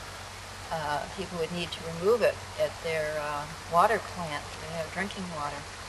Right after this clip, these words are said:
And that's an important function. A beaver dam can take out as much as eighty to ninety percent of the dirt or silt in the water. And cloudiness in the water has been rated as the most important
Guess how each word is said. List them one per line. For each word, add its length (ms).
And 60
that's 180
an 60
important 460
function. 420
A 160
beaver 400
dam 300
can 200
take 280
out 220
as 160
much 240
as 180
eighty 300
to 220
ninety 360
percent 520
of 240
the 160
dirt 300
or 220
silt 420
in 60
the 60
water. 320
And 180
cloudiness 680
in 120
the 180
water 400
has 240
been 240
rated 380
as 300
the 200
most 420
important 480